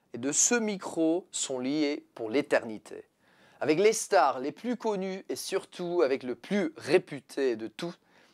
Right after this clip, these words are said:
Elvis Presley, ce micro est avec Elvis devenu un classique. Le look provenant des années cinquante a été, avec le micro Femme Elvis M S cinquante-cinq, parfaitement reproduit.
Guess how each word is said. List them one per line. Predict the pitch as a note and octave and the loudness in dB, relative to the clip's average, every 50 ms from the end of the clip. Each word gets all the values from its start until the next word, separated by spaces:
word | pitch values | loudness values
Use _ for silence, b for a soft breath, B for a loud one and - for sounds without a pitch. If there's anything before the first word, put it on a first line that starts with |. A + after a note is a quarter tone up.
| b b | b b
Elvis | C#3+ C3+ B2+ C#3 C3 - - | -4 -2 -2 -2 -4 -6 -8
Presley, | - - C#3 C3+ B2 C3+ C#3+ D3 E3 F3 b b b | 0 0 2 2 2 0 0 0 0 -2 b b b
ce | b - - - F3+ | b -2 2 2 2
micro | E3+ E3+ E3 D#3+ - - - D#3 D3+ D3+ D3+ - - | 2 2 -2 -4 -6 -4 0 2 2 2 2 -2 -6
est | - - - - G#2 | -10 -10 -10 -6 -6
avec | G#2 A2 C#3 D3 - C#3+ | 0 0 0 0 2 0
Elvis | C3+ C3+ A#2+ C#3 D3 C#3+ - - - | -2 0 -2 -4 -6 -6 -8 -10 -10
devenu | B2 A#2 C3 F#3+ G3 F#3 F#3+ E3+ D#3+ D#3+ E3 - | -10 -2 0 0 2 2 0 0 0 -4 -6 -6
un | - B2+ B2 | -8 -12 -12
classique. | - - C#3 C3+ C3+ - - - G#2+ - - - - _ _ _ _ _ _ _ b b b b b b b b b | -8 -2 -2 -2 -2 -2 -4 -8 -12 -14 -18 -20 -20 _ _ _ _ _ _ _ b b b b b b b b b
Le | D#3+ E3+ G3 | 4 4 6
look | G3+ A3+ A#3 - - - - - _ b b b b b b | 6 2 0 -2 -4 -12 -20 -20 _ b b b b b b
provenant | - - A#3 F#3+ F#3 F#3+ F3+ F3 E3+ E3+ E3 | -2 0 0 2 2 2 2 4 4 4 4
des | C#3+ D3 C3 C3 | 2 0 -2 -2
années | D3 C#3+ D3 C#3+ | -2 -2 -2 -4
cinquante | C#3+ - - F3+ F#3 F#3 - F#3 F3 F3+ F#3+ G#3+ G#3+ - | -4 -2 -2 -2 -2 0 0 2 2 2 2 0 -2 -2
a | - B2+ B2+ | -4 -2 -2
été, | C3 B2 - - - F#3 G3+ G3 | -2 -4 -4 0 2 4 4 4
avec | D3 B2 C3 - - - | 2 0 -2 -6 -6 -8
le | B2 B2+ D#3 F#3+ | -4 2 4 4
micro | G#3+ G#3+ A3 G3+ - - - F#3 | 4 4 0 -2 -4 -2 -4 -4
Femme | E3 - - F3+ D#3+ D3+ D#3 E3 F3 b b b b | -4 0 4 6 6 6 4 0 -8 b b b b
Elvis | E3 D#3 D3+ D3 D#3 D3+ - - | 2 2 2 2 -2 -4 -4 -4
M | - C#3+ C3+ | -4 -4 -4
S | B2 - | -4 -4
cinquante-cinq, | - C#3+ B2 - C3+ A#2+ - - - D3+ C3+ C3 - - _ _ _ | -4 -4 -4 -6 -8 -6 -4 -2 -2 -2 -4 -6 -10 -20 _ _ _
parfaitement | F#3+ F3+ - - - - D#3+ C#3 - - C#3 B2+ A2+ | 0 0 0 -6 -6 -6 -6 -6 -4 -6 -8 -8 -6
reproduit. | - B2 - - - B2 G#2+ F#2 F2 E2+ - - - | -8 -10 -12 -10 -12 -10 -10 -10 -12 -14 -16 -16 -20